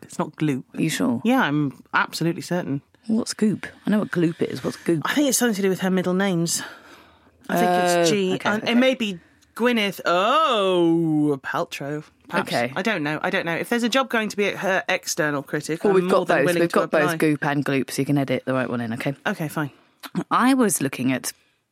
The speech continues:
Speaker 2: online.
Speaker 1: Yeah. No, you have to actually say it. Don't just
Speaker 2: No,
Speaker 1: leave
Speaker 2: no,
Speaker 1: a
Speaker 2: no,
Speaker 1: gap.
Speaker 2: but
Speaker 1: My,
Speaker 2: I've,
Speaker 1: that's way beyond
Speaker 2: no,
Speaker 1: my
Speaker 2: but I've done a
Speaker 1: skills.
Speaker 2: Gloop and I've done a Goop, so you know you've got this software. You know how to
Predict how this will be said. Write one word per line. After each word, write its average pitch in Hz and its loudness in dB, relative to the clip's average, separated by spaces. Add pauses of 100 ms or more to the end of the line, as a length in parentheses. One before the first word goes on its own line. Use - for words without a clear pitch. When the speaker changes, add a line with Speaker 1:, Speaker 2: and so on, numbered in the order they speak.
(720)
Speaker 2:
online. 131 0 (200)
Speaker 1:
Yeah. 170 -4 (520)
No, 185 -2
you 170 0
have 190 -2
to 185 0
actually - -4
say 156 -2
it. - -10
Don't 190 -2
just 202 2
Speaker 2:
No, 233 6
Speaker 1:
leave 220 2
Speaker 2:
no, 208 2
Speaker 1:
a - 2
Speaker 2:
no, 214 4
Speaker 1:
gap. 151 -4
Speaker 2:
but 156 0
Speaker 1:
My, 185 4
Speaker 2:
I've, 175 0
Speaker 1:
that's 180 -2
way 175 2
beyond 151 4
Speaker 2:
no, 233 6
Speaker 1:
my 160 2
Speaker 2:
but - 2
I've 165 -2
done 165 2
a 190 0
Speaker 1:
skills. 151 2
Speaker 2:
Gloop 131 0
and 147 -2
I've 135 -2
done 143 0
a 147 0
Goop, 135 -2
so - -2
you 160 2
know 170 2
you've 156 0
got - -2
this 170 0
software. 170 -2
You 131 -2
know 147 2
how 147 0
to 151 -4